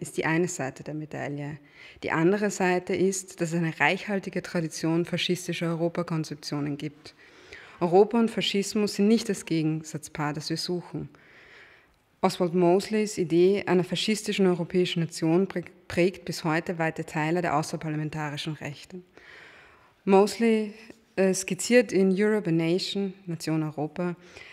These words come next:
eine komplett integrierte europäische Nation, die geografisch so weit reichen sollte, wie es nur irgendwie ginge. Nach innen zeichnet sie sich aber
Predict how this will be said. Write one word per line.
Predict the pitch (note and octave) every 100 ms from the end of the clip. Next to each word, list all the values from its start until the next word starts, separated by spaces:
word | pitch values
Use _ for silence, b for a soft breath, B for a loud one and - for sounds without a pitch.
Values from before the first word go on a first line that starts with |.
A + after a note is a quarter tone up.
| B
eine | F#3+ F#3+
komplett | G3 F#3 F#3 F#3+ F#3+
integrierte | F#3+ F3+ - G3 G#3 G#3
europäische | F#3+ E3+ E3 F3+ F3 E3
Nation, | E3 D#3 D#3 D#3+ F3+
die | E3+ D#3 E3+ _ -
geografisch | F#3 E3+ - D#3 F3+ G#3+ G3+
so | - G3 G3
weit | F#3 F3+
reichen | C#3+ D3+ - F#3
sollte, | - F3 E3 E3 E3+ E3+ B B B
wie |
es | F3+ F#3
nur |
irgendwie | C#3+ E3+ F3 F3
ginge. | F3 D3+ C#3+ C#3 - _ B B B -
Nach | F#3
innen | - A#3+ C4 C4
zeichnet | G3+ F3+ F#3+ G3
sie | G3+
sich | F#3 G3 -
aber | F#3 F3 F3 F3+